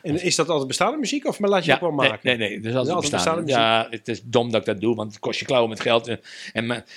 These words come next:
Speaker 2: een pianist die ik goed ken, die zegt, "Laat mij dat muziek, die muziek nou maken, nu betaal je helemaal, eh, scheel aan."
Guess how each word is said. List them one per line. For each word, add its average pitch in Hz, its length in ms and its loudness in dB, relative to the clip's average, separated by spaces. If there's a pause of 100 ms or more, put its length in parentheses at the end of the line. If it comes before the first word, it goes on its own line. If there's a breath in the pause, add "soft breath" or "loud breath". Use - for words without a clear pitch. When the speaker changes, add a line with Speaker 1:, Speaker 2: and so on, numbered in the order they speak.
Speaker 2:
een 120 180 -6
pianist 139 340 4
die 120 100 0
ik - 60 -2
goed - 120 0
ken, 131 100 4
die 123 100 -2
zegt, 113 320 2
"Laat 123 180 4
mij 135 160 2
dat 123 140 -2
muziek, 127 480 -4
die 135 80 2
muziek 135 200 2
nou 135 120 2
maken, 123 260 2
nu 139 80 2
betaal 127 240 4
je 113 60 2
helemaal, 131 300 -2
eh, 147 180 -8
scheel 147 400 2
aan." 127 120 -2